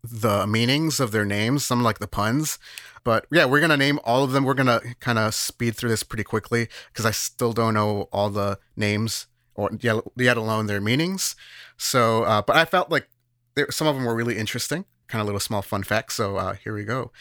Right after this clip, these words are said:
Uh, we're starting from number one. Again, this is Gen one Pokemon. Ready?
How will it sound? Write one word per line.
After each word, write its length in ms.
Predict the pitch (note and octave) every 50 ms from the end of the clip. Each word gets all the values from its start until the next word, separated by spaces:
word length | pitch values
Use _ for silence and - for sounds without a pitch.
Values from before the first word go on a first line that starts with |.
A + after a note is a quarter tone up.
| - - _ -
Uh, 80 | G2 F#2
we're 60 | G2
starting 360 | - - - G#2 G#2 G#2 G#2
from 440 | - - A2 G#2 G#2 G2+ G#2 G#2 G2+
number 300 | G#2+ A#2+ C3 C#3 C#3 B2
one. 340 | A#2 C3 D3+ D3 A#2 G2 F#2+ _ _ - - - -
Again, 220 | A#2 C3 B2+ A#2
this 180 | G#2+ - - A#2+
is 180 | A2 G2+ G2+
Gen 300 | - - A2+ A2+ A2+ A2
one 160 | A2+ A#2+ A2
Pokemon. 440 | - G#2+ A2+ B2 - G2+ F#2 F#2+ G2 G2+
Ready? 240 | G2+ G#2 A#2+ D#3